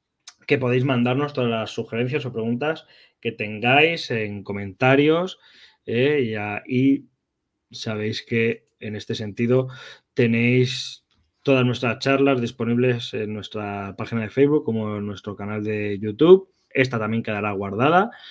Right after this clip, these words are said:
en ambos sitios y para que tengáis acceso a, a ellas, ¿de acuerdo? Em, sobre todo, hay una escena, no quiero terminar porque la,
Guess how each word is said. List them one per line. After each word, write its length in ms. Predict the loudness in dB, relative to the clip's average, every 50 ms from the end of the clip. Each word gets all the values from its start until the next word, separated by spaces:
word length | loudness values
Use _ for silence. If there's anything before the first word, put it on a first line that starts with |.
| -20 -20 -14 -10
en 180 | -8 -6 -4 -4
ambos 340 | -2 -2 -2 -4 -4 0
sitios 520 | 0 0 2 4 4 4 4 4 2 -2 _ _ _ _ _ _ _ _ _ _
y 220 | 4 6 6 6 6
para 260 | 4 2 0 0 0
que 300 | -2 -2 -4 -4 -6 -6 -6
tengáis 560 | -6 -4 -2 -2 -2 -2 -4 -6 -8 -10 -10 -8
acceso 760 | -6 -6 -6 -6 -6 -6 -6 -4 -2 -2 -2 -2 -2 -4 _
a, 400 | -10 -10 -8 -8 -8 -10 -10 -12 _ -12
a 200 | -8 -8 -6 -4
ellas, 440 | -4 -6 -6 -8 -14 -20 -20 -20 _ _
¿de 100 | -20 -18
acuerdo? 340 | -12 -6 0 2 4 6 8 8
Em, 760 | 10 10 10 10 8 6 4 4 4 4 4 2 0 -4 -10 -18 _ _ _ _ _ _ _ -20 -20 _ _ _ -8
sobre 320 | -2 2 4 6 6 6
todo, 560 | 6 6 4 4 4 2 0 -2 -8 _ _ _
hay 200 | 0 2 4 4
una 180 | 4 4 4 2
escena, 400 | 2 0 0 0 0 -2 -6 -4 -2
no 180 | 0 0 2
quiero 180 | 4 4 4 4
terminar 560 | 4 2 2 2 2 2 2 0 -2 -6 -14 _
porque 460 | -6 -6 -4 -2 -2 -4 -4 -4 _ _
la, 400 | -6 -4 -2 -2 -4 -6 -8